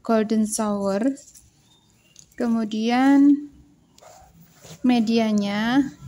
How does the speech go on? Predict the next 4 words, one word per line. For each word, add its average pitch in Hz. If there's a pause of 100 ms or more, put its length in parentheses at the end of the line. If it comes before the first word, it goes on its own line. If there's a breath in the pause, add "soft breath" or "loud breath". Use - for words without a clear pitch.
ini 254
saya 247
menggunakan, 254 (1120)
eh, 226